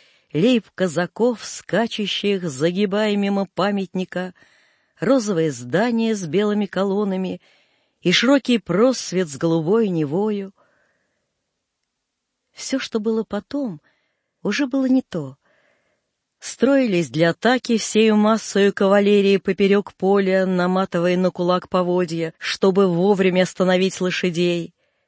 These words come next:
Потом шли домой. Когда слезали во дворе казарм с лошадей и приложили пики на плечо, вели их в конюшни, Сергунька ощущал в своём сердце,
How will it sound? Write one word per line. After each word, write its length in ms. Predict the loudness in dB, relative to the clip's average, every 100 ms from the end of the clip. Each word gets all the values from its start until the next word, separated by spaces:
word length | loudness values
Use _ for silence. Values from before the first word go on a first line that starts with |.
| _ _ _ _ _ -6
Потом 560 | -4 -2 -2 0 -4 _ _ _
шли 420 | -12 -6 -4 -4 -4
домой. 560 | -6 -6 -6 -6 -10 _ _ _ _ _ _ _ _ _ _ _ _ _ _ _ _ _ _ _ _ _
Когда 280 | -8 0 0
слезали 520 | 0 0 0 2 2
во 100 | 2
дворе 280 | 0 2 2
казарм 460 | 0 -2 0 -2 -2
с 140 | -4
лошадей 720 | -4 -2 -4 -2 -2 -2 -6 _ _ _ _ _
и 120 | 0
приложили 600 | 2 4 4 4 4 4 2
пики 340 | 2 0 2
на 120 | -2
плечо, 640 | 0 -2 -2 0 2 2 0
вели 380 | -2 0 2 0
их 100 | -2
в 80 |
конюшни, 720 | 0 2 2 -2 -4 -8 -8 -12 _ _ _ _ _
Сергунька 600 | -2 2 4 4 2 2
ощущал 560 | -2 0 0 0 2 0
в 60 | 0
своём 340 | 0 2 0
сердце, 720 | -2 -2 -2 -2 -8 -12 -14